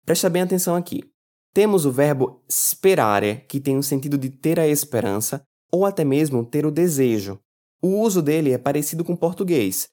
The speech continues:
Digo isso porque quando vier algo depois dele, vai vir no modo chamado congiuntivo, que tem essa função de falar sobre desejos, esperanças e via dicendo. Por isso, logo depois, ele usa o verbo mettere como metta, ou seja,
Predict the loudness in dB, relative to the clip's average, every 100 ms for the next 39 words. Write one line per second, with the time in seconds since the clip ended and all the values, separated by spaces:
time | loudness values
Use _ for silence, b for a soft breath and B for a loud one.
0 | _ _ -4 -2 0 -2 -4 -6 -2 -2
1 | 0 0 0 2 2 2 0 0 -2 -2
2 | -2 0 0 0 -2 -6 _ -2 0 2
3 | 0 0 0 -2 -4 -2 0 -2 -4 -2
4 | 0 0 0 0 -2 -2 -2 0 -4 -6
5 | _ _ -4 0 0 0 -2 -4 -2 -2
6 | -2 -2 -2 -2 -2 -2 -2 0 0 0
7 | -4 -6 -6 -4 0 0 0 0 -4 -6
8 | -4 -2 2 2 2 -2 -4 -4 -8 -10
9 | _ _ _ _ 0 0 0 0 2 2
10 | -2 0 0 0 -2 -4 -4 -4 -4 -4
11 | -2 -2 -2 -2 0 0 0 -4 _ -2
12 | 2 2 0 _ -6 -2 -2 -4 _ -6
13 | -6 -6 _ _ _ _ -2 2 2 2
14 | -2